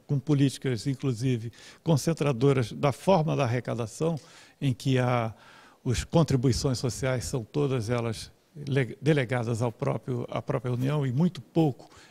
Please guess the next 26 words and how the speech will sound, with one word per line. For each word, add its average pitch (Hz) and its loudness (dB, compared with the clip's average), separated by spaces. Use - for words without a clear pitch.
é 143 -6
destinado 123 -2
aos 123 0
impostos, 127 0
seja 147 0
estaduais, 120 -4
seja 117 -4
municipais, 127 0
essa 156 0
federação, 165 0
essa 143 0
autonomia 147 2
fica 180 -2
capenga, 165 2
porque 131 -6
sem - 0
recurso 160 -2
fica 165 0
dependente 170 4
de 147 0
transferências 139 2
dos 131 -2
estados, 127 -4
os 127 -2
municípios 131 -2
dependentes 139 -2